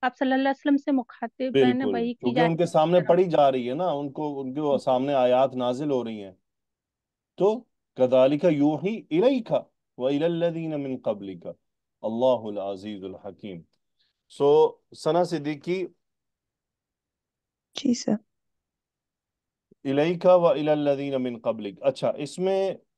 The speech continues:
Speaker 2: الی الذین من قبلک کو ہٹا کر ترجمہ کریں ثنا، یوحی الیک اللہ العزیز الحکیم۔
Speaker 3: آ، وحی، آ، وحی کی اللہ نے آپ کی طرف۔
Speaker 2: اچھا، یوحی فعل مضارع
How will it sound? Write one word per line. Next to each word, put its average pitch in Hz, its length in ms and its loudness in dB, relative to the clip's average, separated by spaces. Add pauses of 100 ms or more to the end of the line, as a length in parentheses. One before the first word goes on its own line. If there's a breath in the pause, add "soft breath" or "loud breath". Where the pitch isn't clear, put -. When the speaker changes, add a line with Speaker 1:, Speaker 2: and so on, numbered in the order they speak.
Speaker 2:
الی 156 160 2
الذین 180 400 2 (100)
من 175 160 -4
قبلک 170 420 -2
کو 170 380 -6 (120)
ہٹا 143 280 6
کر 170 220 2
ترجمہ 139 380 0
کریں 131 240 -6
ثنا، 101 340 -10 (560)
یوحی 175 560 2
الیک 160 640 -2
اللہ 175 280 2
العزیز 156 840 2
الحکیم۔ 113 840 -8 (3000 soft breath)
Speaker 3:
آ، - 120 0 (260)
وحی، 262 260 8 (800)
آ، - 40 -8 (340)
وحی 262 260 8
کی 285 320 6
اللہ 240 340 8
نے 247 200 8
آپ 208 280 2
کی 247 120 0
طرف۔ 277 420 4
Speaker 2:
اچھا، 160 320 0
یوحی 175 540 0
فعل 165 300 -2
مضارع 147 380 2